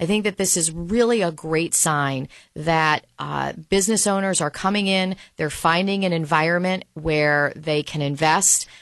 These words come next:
Um, they're finding an environment that they really like, where they're succeeding, and they're able to expand. Uh, so I was at the ribbon cutting. It's, uh, you know, just a great, spectacular spot. Um, you can sit and people watch on Broadway,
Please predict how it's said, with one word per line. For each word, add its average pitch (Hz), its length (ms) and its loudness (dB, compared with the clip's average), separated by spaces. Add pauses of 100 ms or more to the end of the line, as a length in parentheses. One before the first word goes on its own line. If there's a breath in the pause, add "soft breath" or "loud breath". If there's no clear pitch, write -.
(140 loud breath)
Um, 147 400 2
they're 147 160 -2
finding 165 400 0
an 165 60 0
environment 156 560 0
that 151 100 -10
they 151 120 0
really 147 280 0
like, 147 320 0
where 165 140 -2
they're 151 140 -2
succeeding, 170 680 0 (340 loud breath)
and 175 140 2
they're 175 160 2
able 165 260 0
to 151 200 0
expand. 135 680 0
Uh, 127 440 2
so 147 320 2
I 143 180 2
was 143 180 0
at 165 160 2
the 180 80 0
ribbon 170 300 0
cutting. 170 420 0 (380 loud breath)
It's, - 480 2
uh, 147 160 -2
you 165 120 0
know, 147 280 2
just 185 520 0
a 147 120 -8 (400)
great, 190 400 0
spectacular 165 760 0
spot. 151 480 2 (320 loud breath)
Um, 147 460 2
you 156 160 -4
can 151 400 -4
sit - 380 2
and 151 400 -4
people 196 280 0
watch 170 300 2
on 156 120 0
Broadway, 160 680 2